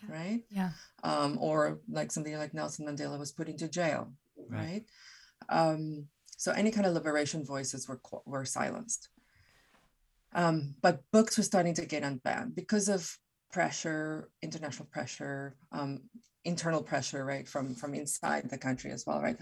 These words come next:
Speaker 2: When you have a Black majority population and a white minority who is upholding a, a political system, like,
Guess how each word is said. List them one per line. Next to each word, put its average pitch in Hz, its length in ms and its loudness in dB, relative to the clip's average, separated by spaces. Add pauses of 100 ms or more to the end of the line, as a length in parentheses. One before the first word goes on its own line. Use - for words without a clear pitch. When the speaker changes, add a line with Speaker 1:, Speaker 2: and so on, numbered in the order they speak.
(120)
Speaker 2:
When 156 220 0
you 156 160 4
have 147 220 6
a 143 60 6
Black 160 420 4
majority 160 580 2
population 147 800 4 (420)
and 147 120 4
a 135 80 4
white 208 440 8
minority 165 720 6
who 151 120 4
is 151 180 4
upholding 156 760 2
a, 135 340 2
a 135 160 -2
political 147 380 -4
system, 127 440 -2
like, 123 140 -4